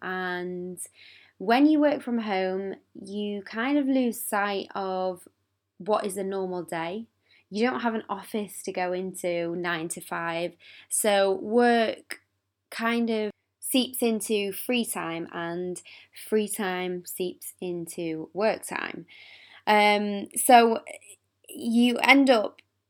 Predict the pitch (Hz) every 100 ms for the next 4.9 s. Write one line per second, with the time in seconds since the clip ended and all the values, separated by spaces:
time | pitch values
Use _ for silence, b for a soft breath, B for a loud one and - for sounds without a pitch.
0 | _ - 226 262 254 269 240 - 185 185
1 | 185 175 170 180 214 _ _ _ - 196
2 | 190 190 202 220 233 262 277 247 196 -
3 | 165 - 180 180 220 - - - 202 196
4 | 190 190 190 214 175 160 165 160